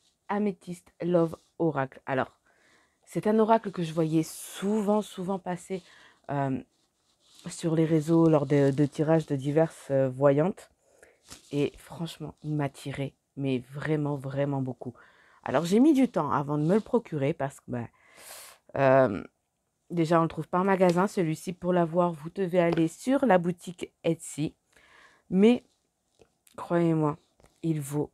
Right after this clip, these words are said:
le coup. Alors, tout d'abord, c'est un oracle qui a été créé par Michael. Alors, je sais pas si on dit Michel Medium ou Michael Medium. Donc, sur sa boutique Etsy, euh, on va dire, on va dire Michel, hein.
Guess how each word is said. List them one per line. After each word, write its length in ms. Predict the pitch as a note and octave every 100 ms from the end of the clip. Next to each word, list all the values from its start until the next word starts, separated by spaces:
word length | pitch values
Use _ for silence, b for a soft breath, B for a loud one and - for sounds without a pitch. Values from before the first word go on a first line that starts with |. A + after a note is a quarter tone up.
| -
le 180 | D3 D3
coup. 240 | - A#2 B B B -
Alors, 400 | - E3 - - _ _
tout 100 | A#3
d'abord, 360 | G#3+ F#3 G#3 -
c'est 260 | F#3+ F3
un 100 | F#3
oracle 380 | A#3 A3 B3 A3+
qui 140 | - D#3
a 20 |
été 240 | C#3+ C#3+
créé 420 | - - D#3+ C#3 b b b b _ -
par 280 | B3+ B3+ - _ _ _ _ _ _ _ _ -
Michael. 380 | G#3+ B3 B3 -
Alors, 220 | D#3+ D#3
je 80 | F3
sais 180 | F#3+ C4
pas 140 | E4+
si 180 | - C4+
on 100 | A#3+
dit 280 | F#3+ F3+ - -
Michel 640 | F#3+ A#3+ B3 - F#3 D#3 - _ -
Medium 480 | D#3+ D#3 D3+ F#3+ A3+ -
ou 240 | A#3 - _
Michael 460 | F3+ G#3 A3 B3+ A#3+
Medium. 460 | F#3 C#3+ D3+ A3 - _ _ b b b _
Donc, 200 | C#3+ D3
sur 140 | - -
sa 160 | E3
boutique 500 | D#3+ D#3 - E3 - - _
Etsy, 520 | F#3+ F#3 - - F#3+ F3+ b b b -
euh, 380 | D#3 D#3 D#3 D3+ - G#2 - _ D#3
on 60 |
va 160 | D3+ D3
dire, 220 | C#3 C#3+
on 40 |
va 100 | C#3
dire 160 | C3+ C#3+
Michel, 320 | B2+ -
hein. 80 | B2